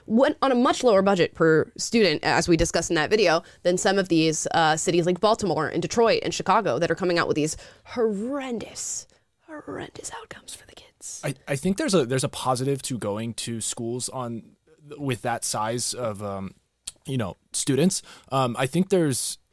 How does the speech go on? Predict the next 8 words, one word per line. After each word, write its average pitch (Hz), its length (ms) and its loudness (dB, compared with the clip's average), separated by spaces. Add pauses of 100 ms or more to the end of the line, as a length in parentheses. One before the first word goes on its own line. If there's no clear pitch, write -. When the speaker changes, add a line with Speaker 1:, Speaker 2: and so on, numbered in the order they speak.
(200)
Speaker 2:
there's 135 340 0
a 135 160 0
larger 131 720 0
marketplace 117 640 -2
of 107 80 -4
ideas 98 500 -4
that 98 260 -6
are 104 320 -6